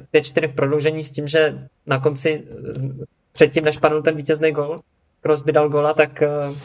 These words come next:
proběhla taková miskomunikace mezi D'Angelem a, a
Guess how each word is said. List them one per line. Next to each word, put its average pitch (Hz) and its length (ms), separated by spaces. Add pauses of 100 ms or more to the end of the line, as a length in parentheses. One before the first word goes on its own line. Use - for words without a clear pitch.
(880)
proběhla 165 300
taková 165 180
miskomunikace 165 840
mezi 156 560
D'Angelem 160 720
a, 147 320
a 131 400